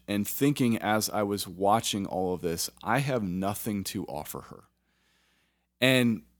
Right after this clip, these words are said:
that can feel really vulnerable, but in that moment, it actually felt very comforting because I realized God didn't call me to offer her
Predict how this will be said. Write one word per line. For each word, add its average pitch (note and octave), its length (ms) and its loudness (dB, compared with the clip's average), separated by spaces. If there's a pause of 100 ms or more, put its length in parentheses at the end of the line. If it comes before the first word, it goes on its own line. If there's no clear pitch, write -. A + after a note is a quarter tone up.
(520)
that D3 220 8
can G3 100 2
feel D#3+ 260 4
really A#2+ 300 4
vulnerable, D#3 840 0
but A#2+ 180 2
in C3 100 8
that B2 140 6
moment, B2 320 2
it A2 100 2
actually A2 520 2
felt G2 300 2
very G2 220 2
comforting G2+ 640 -2
because G2 240 -2
I G2+ 40 2
realized G2+ 560 2 (240)
God A2 260 2
didn't F3 320 2 (200)
call A#2+ 300 2
me A#2 120 2
to G#2 140 0
offer G#2+ 340 -2
her G2 260 -2